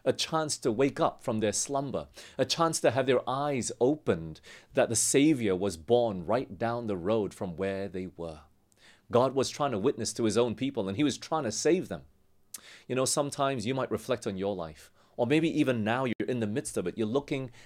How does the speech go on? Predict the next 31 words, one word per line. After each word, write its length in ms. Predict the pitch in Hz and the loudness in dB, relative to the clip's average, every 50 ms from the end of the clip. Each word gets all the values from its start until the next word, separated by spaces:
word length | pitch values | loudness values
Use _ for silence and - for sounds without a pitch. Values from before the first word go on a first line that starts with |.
| - - | -8 -4
at 160 | - - - | -4 0 2
your 100 | 120 113 | 2 2
life, 340 | 104 110 117 127 117 95 - | 2 2 2 0 -2 -2 0
or 100 | 98 98 | 0 0
you 120 | 104 117 | 2 2
look 320 | 127 139 139 - 98 92 82 | 2 0 0 -2 -8 -4 -2
back 260 | 120 135 165 175 - | 0 0 0 -2 -4
at 120 | 135 113 | -4 -4
your 80 | 98 92 | -4 -4
life, 280 | 92 92 90 92 - - - - - - _ - | -4 -4 -4 -6 -8 -10 -16 -20 -20 -20 _ -4
and 260 | 123 120 117 117 110 | -2 -2 -2 0 2
you 200 | 120 139 147 147 | 2 4 4 4
look 260 | 131 139 147 - - - - | 4 2 0 0 -4 -6 -4
at 220 | 113 110 - - | -2 -2 -2 -4
this 260 | 117 110 117 113 - | -4 -2 -2 -2 -2
current 360 | - - - 175 180 170 123 | -6 0 4 6 6 6 4
situation, 520 | - 135 110 - 117 113 113 113 - - 127 | 0 -4 -6 -4 -2 0 0 0 -2 -4 -4
and 100 | 135 123 | -4 -4
it 80 | 127 | 0
makes 300 | 151 175 196 190 - - | 0 0 0 0 -2 -4
no 220 | 147 151 175 220 240 | -2 0 0 0 0
sense 580 | - - - - 208 214 139 - - - - - - - - - - | -4 -4 -4 -4 -4 -4 -6 -6 -8 -8 -8 -8 -10 -16 -20 -14 -8
why 340 | 110 113 131 151 175 185 196 | 0 2 4 4 4 4 2
you're 180 | 185 156 147 | 2 2 0
going 300 | 117 101 127 127 123 117 | 0 2 0 0 0 -2
through 260 | 110 - - 139 120 107 | -4 -4 -2 0 0 0
what 260 | 95 101 147 151 - - | 2 2 2 0 0 0
you're 140 | 120 120 | -2 -2
going 260 | 101 117 117 120 117 98 | 2 4 2 2 2 0
through. 340 | - - 127 113 90 - - - - - - - - | -4 -2 -2 0 0 -2 -4 -10 -20 -20 -20 -10 -6
And 320 | - 123 135 135 127 - | -4 -2 -2 -2 -4 -8